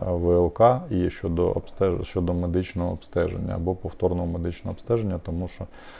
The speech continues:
дуже багато саме з цими питаннями чомусь стикався в своєму досвіді. Це ті документи, які будуть доступні до подання першочергово. Звичайно, далі ми поступово розширюватимемо перелік документів,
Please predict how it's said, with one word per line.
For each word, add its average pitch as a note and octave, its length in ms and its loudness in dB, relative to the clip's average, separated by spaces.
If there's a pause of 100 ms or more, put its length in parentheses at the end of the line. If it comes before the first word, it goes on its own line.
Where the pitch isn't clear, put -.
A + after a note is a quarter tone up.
(200)
дуже F#2+ 280 4
багато F2 400 6
саме F2 320 0
з - 40 -12
цими F2+ 380 -2
питаннями F2 520 -2
чомусь F2+ 360 -6
стикався - 560 0
в - 80 -8
своєму F2 440 0
досвіді. F2 520 -2 (760)
Це C#3 200 8
ті B2+ 120 10
документи, A2+ 520 10
які G2+ 180 8
будуть G2 300 8
доступні F#2+ 460 6
до E2+ 140 6
подання F#2 420 6
першочергово. F2+ 800 4
Звичайно, F#2 500 6
далі F#2 260 8
ми F2+ 140 4
поступово F2+ 640 4
розширюватимемо F2 840 4
перелік F2 400 4
документів, A2+ 720 4